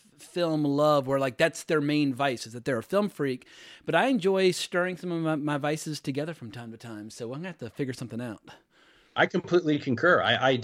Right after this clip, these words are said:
Speaker 2: I'm, I've, um, kind of, uh,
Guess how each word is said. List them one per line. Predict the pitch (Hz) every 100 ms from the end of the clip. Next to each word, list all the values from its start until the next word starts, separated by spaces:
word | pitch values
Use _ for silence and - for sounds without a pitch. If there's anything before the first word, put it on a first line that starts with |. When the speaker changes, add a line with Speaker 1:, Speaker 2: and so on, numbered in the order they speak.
| 127
Speaker 2:
I'm, | 127 120
I've, | 135 151 123
um, | 135 131 120
kind | - 131
of, | 117 - _ - - - _
uh, | 113 104 104 101